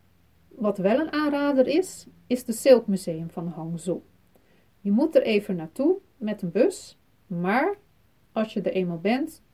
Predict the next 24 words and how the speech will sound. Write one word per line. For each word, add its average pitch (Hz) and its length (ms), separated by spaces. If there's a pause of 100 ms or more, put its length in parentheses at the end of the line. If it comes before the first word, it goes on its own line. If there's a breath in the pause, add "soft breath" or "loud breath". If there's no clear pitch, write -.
sta 196 260
je 196 140
op 170 120
een 165 80
gigantisch 359 600
terrein 220 400
weer 202 320 (340 soft breath)
en 185 140
waar 180 160
je 185 80
van 185 240
gebouw 202 400
naar 262 180
gebouw 190 360
gaat 175 400
om 196 160
de 190 100
diverse 262 460
productiestappen 214 800
voor 190 180
het 180 100
maken 190 340
van 185 160
zijde, 175 460